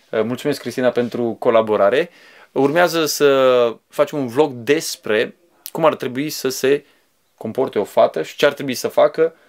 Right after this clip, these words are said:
în perioada de celibat, dorind să fie căsătorită, dar nefiind deocamdată curtată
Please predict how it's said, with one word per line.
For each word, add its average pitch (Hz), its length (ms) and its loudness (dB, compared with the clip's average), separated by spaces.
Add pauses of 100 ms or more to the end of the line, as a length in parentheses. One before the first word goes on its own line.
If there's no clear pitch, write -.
(260)
în 143 140 -2
perioada 135 480 2
de 143 200 0
celibat, 117 760 -4
dorind 165 360 0
să - 120 -4
fie 139 220 -2
căsătorită, 143 500 -4
dar 208 160 2
nefiind 196 440 -2
deocamdată 143 480 0
curtată 123 520 -2